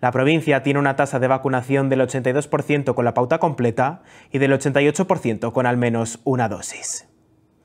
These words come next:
Y el suicidio sigue siendo un grave problema en nuestra sociedad que requiere de comprensión y atención.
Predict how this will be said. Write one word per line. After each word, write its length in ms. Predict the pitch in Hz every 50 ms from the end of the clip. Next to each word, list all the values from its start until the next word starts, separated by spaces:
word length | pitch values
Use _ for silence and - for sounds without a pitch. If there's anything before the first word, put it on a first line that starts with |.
| _ _ - _ - _ _ _ _ _ _ _ _
Y 140 | - 143 143
el 120 | 139 135
suicidio 600 | - 156 151 143 - 180 180 165 165 165 160 156
sigue 300 | 151 165 160 156 160 160
siendo 320 | 156 - 160 156 160 165 165
un 100 | 165 160
grave 300 | 165 165 165 165 165 165
problema 400 | 156 147 147 143 143 147 151 151
en 100 | 147 147
nuestra 340 | 143 143 143 143 147 143
sociedad 460 | 135 - 143 - 143 131 131 131 131 -
que 140 | - 139
requiere 340 | 127 131 123 127 151 151 165
de 120 | 170 165 165
comprensión 720 | 156 147 135 - 135 131 131 123 - 135 131 131 127 127
y 60 | 123
atención. 580 | 117 123 120 113 - - 135 123 113 104 -